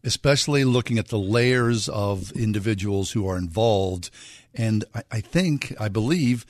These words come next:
the clarity of the thread of the charges against the president. And there are charges against the president here.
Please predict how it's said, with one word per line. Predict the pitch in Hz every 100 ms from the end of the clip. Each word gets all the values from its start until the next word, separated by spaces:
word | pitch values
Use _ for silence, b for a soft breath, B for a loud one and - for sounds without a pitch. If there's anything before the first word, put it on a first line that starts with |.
| B B -
the | 113
clarity | - - 127 147 143 143 139 143 -
of | 123 120 113
the | 104 113
thread | - - 120 151 139 120
of | - 110 107 107 101 98 - b b
the | 120
charges | - 117 117 123 123 120
against | 117 131 127
the | 127
president. | 131 160 156 - - B B
And | 123
there | 127
are | 156
charges | 147 151 175 143 120
against | 123 123
the |
president | 127 143 165 147 -
here. | 85